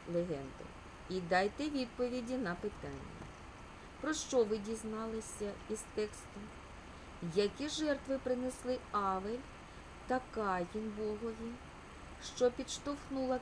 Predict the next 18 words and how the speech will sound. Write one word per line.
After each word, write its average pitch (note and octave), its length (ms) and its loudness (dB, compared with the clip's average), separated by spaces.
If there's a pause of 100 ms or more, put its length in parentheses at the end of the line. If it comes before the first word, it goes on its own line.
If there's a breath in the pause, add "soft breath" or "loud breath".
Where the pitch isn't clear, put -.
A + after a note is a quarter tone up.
Каїна A#3+ 420 2
до A#3 160 4
братовбивства? A3 1040 0 (920)
Як G3+ 180 6 (100)
було G#3 360 2
покарано G#3 920 2 (580)
Каїна? D#3 500 0 (1000)
Розкрийте G#3 800 2 (500)
алегоричний G3 920 2 (100)
зміст G3 360 0 (140)
історії F3 600 0
про D#3+ 140 0 (140)
Авеля E3+ 640 2 (460)
та F3 120 -2 (140)
Каїна. C#3+ 460 -6 (1400 loud breath)
З G3+ 80 -6
давніх B3+ 520 2
давен, B3+ 460 2